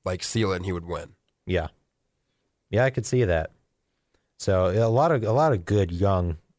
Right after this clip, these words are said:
Speaker 2: talent out there, a lot of good rookies who, like, Trevor Zegras, I, I, I don't even, like, I can't even process that he is a rookie 'cause I feel like I've heard his name so many times that he's been around for a while. Uh, so let's go to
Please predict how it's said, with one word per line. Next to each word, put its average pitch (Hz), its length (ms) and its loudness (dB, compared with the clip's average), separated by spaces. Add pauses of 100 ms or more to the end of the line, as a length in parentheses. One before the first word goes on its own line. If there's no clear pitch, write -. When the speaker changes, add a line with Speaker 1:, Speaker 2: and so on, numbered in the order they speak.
(120)
Speaker 2:
talent 90 340 0
out 85 200 0
there, 80 120 -2
a 82 60 0
lot 95 120 2
of 80 100 -6
good 85 300 0 (340)
rookies 87 480 -4
who, 90 120 -4
like, 82 280 -4 (380)
Trevor 127 260 -2
Zegras, 98 400 0
I, 104 260 2
I, 92 120 0 (480)
I 101 40 0
don't 110 180 2
even, 87 200 0
like, 82 200 0 (800)
I - 60 -4
can't 131 160 0
even 95 140 2
process 104 320 -2
that 92 140 -2
he 87 60 -4
is 104 220 0
a 92 60 -2
rookie 82 260 -2
'cause 87 180 -4
I 90 80 0
feel - 180 -2
like 92 160 0
I've 85 120 -4
heard 104 140 0
his 87 100 -6
name 101 180 2
so 101 140 -2
many 90 160 0
times 98 360 0
that 87 100 -8
he's 90 140 -2
been 87 140 -2
around 98 340 2
for - 120 -2
a 82 60 0
while. 82 420 0 (500)
Uh, 92 300 2
so 117 400 2
let's 156 160 0
go 151 240 2
to 127 640 2